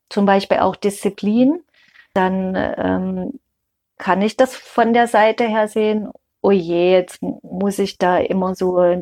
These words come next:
diszipliniert zum Beispiel meine Yoga-Praxis machen oder meine Meditation.“ Aber wenn ich weiß, immer wenn ich morgens aufstehe, geduscht habe, dann setze ich mich hin, dann weiß mein Geist das einfach,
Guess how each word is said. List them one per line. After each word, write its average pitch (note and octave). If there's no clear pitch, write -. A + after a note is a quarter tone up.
diszipliniert F#3
zum F3
Beispiel F3+
meine F3
Yoga-Praxis F3
machen F3+
oder F3
meine F3+
Meditation.“ F3+
Aber F#3+
wenn F3+
ich F3
weiß, G3+
immer G3
wenn F#3
ich F3+
morgens F3+
aufstehe, G#3+
geduscht A3
habe, G3
dann F3+
setze F#3
ich -
mich -
hin, A#3+
dann F3
weiß A#3+
mein F#3
Geist F#3
das G3
einfach, G3